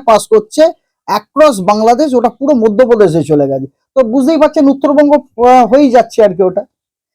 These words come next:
এবং তার ফলে যখনই কোনো একটা ট্রাপ থাকে না, ট্রাপের সাউথে আপনার স-, আপনার দক্ষিণ দিক থেকে হাওয়াটা যায় আর কি, দক্ষিণ দিক থেকে, দক্ষিণ দিকে হাওয়া যায় যে এই that হাওয়া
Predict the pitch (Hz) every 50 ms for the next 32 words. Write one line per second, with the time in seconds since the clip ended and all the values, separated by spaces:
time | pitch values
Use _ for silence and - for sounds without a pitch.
0 | _ _ - 220 277 269 269 - 254 277 330 359 359 - 302 269 233 196 170 220
1 | 226 - 339 359 381 370 370 349 339 320 - 311 - _ - 254 277 320 320 -
2 | - 226 208 - 202 208 269 349 349 190 - - _ _ _ _ _ _ - 240
3 | 254 262 254 330 349 302 - - - - - 262 311 359 370 370 370 339 294 254
4 | 226 196 214 247 311 359 370 - _ _ _ _ _ - - - 220 233 226 208
5 | 220 226 226 269 277 220 175 160 269 269 269 - - 320 311 285 285 294 - -
6 | 208 190 156 165 156 151 127 139 131 120 110 135 117 120 120 - - - 120 123
7 | 220 226 - - 294 262 247 262 196 196 170 - _ _ _ - 220 214 269 254
8 | 311 339 339 330 302 302 311 330 349 359 294 - 285 262 247 254 294 330 311 214
9 | 180 214 240 277 339 - _ _ _ _ _ - 185 226 254 254 214 208